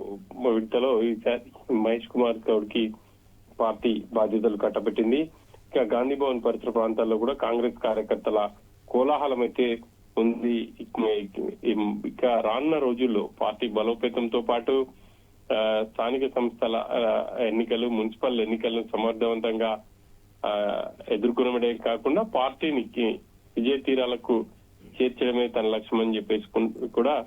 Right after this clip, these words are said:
మహేష్ కుమార్ గౌడ్ చెప్తున్నారు. ఇటు ప్రభుత్వ కార్యక్రమాలను ప్రజల్లోకి తీసుకెళ్లడమే కాకుండా వాటిని రాబోయే రోజుల్లో కాంగ్రెస్ పార్టీని బలమైన శక్తిగా తీర్చిదిద్దడమే తన ముందున్న లక్ష్యమని కూడా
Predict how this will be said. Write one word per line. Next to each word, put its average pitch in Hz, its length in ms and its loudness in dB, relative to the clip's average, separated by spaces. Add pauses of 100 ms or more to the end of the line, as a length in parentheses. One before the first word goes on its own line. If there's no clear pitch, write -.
(460)
మహేష్ 110 360 -2
కుమార్ 113 200 0
గౌడ్ 104 380 0
చెప్తున్నారు. 101 420 0
ఇటు 98 120 -2
ప్రభుత్వ 147 580 0 (260)
కార్యక్రమాలను 113 600 0
ప్రజల్లోకి 123 800 0 (680)
తీసుకెళ్లడమే 123 580 2
కాకుండా 123 420 0
వాటిని 117 540 0 (380)
రాబోయే 143 320 2
రోజుల్లో 117 420 2
కాంగ్రెస్ 120 500 0
పార్టీని 117 360 0
బలమైన 117 500 -2
శక్తిగా 135 460 0
తీర్చిదిద్దడమే 120 720 0
తన 110 180 -2
ముందున్న 110 420 2
లక్ష్యమని 110 460 -2
కూడా 110 220 0